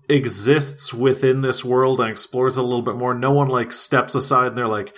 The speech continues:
"You know, this exists because of this." There's very little exposition, but there's enough dialogue to give you a taste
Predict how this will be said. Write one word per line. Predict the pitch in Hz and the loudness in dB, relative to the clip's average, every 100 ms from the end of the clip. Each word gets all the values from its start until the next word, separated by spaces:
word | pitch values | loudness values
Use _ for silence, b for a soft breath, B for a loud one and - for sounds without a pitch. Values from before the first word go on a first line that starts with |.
| B B | B B
"You | 110 120 | -4 -2
know, | 139 185 156 107 | 2 2 2 0
this | 98 175 180 | 0 0 0
exists | 117 101 110 107 - | -2 -2 -4 -4 -6
because | - 107 127 110 | -8 -6 -6 -6
of | 101 | -2
this." | 143 139 | -2 0
There's | 135 123 | 0 0
very | 156 165 170 | 0 0 0
little | 156 147 139 | -2 -2 -2
exposition, | 139 - - 139 131 135 156 139 | -4 -2 -2 0 -2 -2 -2 -2
but | 131 | 0
there's | 123 139 | 0 0
enough | 131 131 | -2 0
dialogue | 123 117 123 120 123 | 4 4 4 2 0
to | 123 | -2
give | 120 117 | 0 0
you | 120 110 | 2 0
a | - | -2
taste | - 123 131 - - | -2 0 0 -2 -6